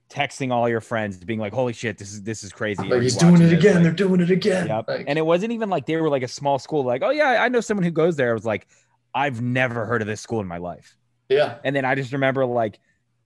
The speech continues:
Speaker 1: it going viral, like, "Well, here's their
Speaker 2: For
Speaker 1: campus
Speaker 2: sale.
Speaker 1: and the beach, and here's the, you know, the,
Speaker 2: Yeah,
Speaker 1: the,
Speaker 2: drove by
Speaker 1: the
Speaker 2: it
Speaker 1: dorms."
Speaker 2: a couple months ago. It's,
Speaker 1: And
Speaker 2: it's
Speaker 1: then it was
Speaker 2: out
Speaker 1: like,
Speaker 2: there.
Speaker 1: "Oh, Chris Sale went there," and, you know, all that stuff. So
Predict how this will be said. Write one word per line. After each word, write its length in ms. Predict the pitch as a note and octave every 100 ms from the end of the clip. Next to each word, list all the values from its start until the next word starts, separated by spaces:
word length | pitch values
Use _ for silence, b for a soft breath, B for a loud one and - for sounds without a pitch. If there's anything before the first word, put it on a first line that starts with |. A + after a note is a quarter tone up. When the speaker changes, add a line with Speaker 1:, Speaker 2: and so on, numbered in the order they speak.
| _
Speaker 1:
it 100 | B2+
going 260 | A2 B2+ A2+
viral, 340 | G2 G#2+ G#2
like, 180 | F#2 F2+
"Well, 120 | D#3
here's 220 | D#3 A#3+ G3+
their 100 | F3+
Speaker 2:
For 100 | G#3+
Speaker 1:
campus 140 | B3
Speaker 2:
sale. 200 | C#3 C#3
Speaker 1:
and 80 | B2+
the 60 |
beach, 380 | A#2 G3 B3 -
and 120 | D3
here's 300 | B2+ F3 D#3+
the, 580 | D3 D3+ D3+ C#3 C3+ B2+ C#3
you 80 |
know, 120 | C#3+ B2+
the, 160 | B2+ -
Speaker 2:
Yeah, 220 | - A3+
Speaker 1:
the, 60 | B2+
Speaker 2:
drove 280 | E3 F#3+
by 280 | C#3+ D3+ G3+
Speaker 1:
the 60 | D3+
Speaker 2:
it 60 |
Speaker 1:
dorms." 420 | F3 F#3 F3 C3+ - _ _
Speaker 2:
a 180 | D3 D3
couple 240 | - D3+ C#3+
months 240 | D3 F#3
ago. 380 | A#2+ B2 A#2+ B2
It's, 440 | A#2+ - - - _ _ _ _ _ _ _ _ -
Speaker 1:
And 60 |
Speaker 2:
it's 100 | C3
Speaker 1:
then 100 | C#3
it 40 | D3
was 20 |
Speaker 2:
out 60 | D3+
Speaker 1:
like, 80 |
Speaker 2:
there. 340 | B2+ B2+ - - -
Speaker 1:
"Oh, 180 | E3 C#3+
Chris 220 | - D3
Sale 280 | - F3+ G3
went 220 | E3 D3+
there," 400 | F3+ E3 E3 D#3
and, 100 | B2+
you 60 | A#2+
know, 140 | A2
all 160 | G#2 A2+
that 180 | A2+ -
stuff. 260 | A#2 A2
So 340 | - F#2+ F2+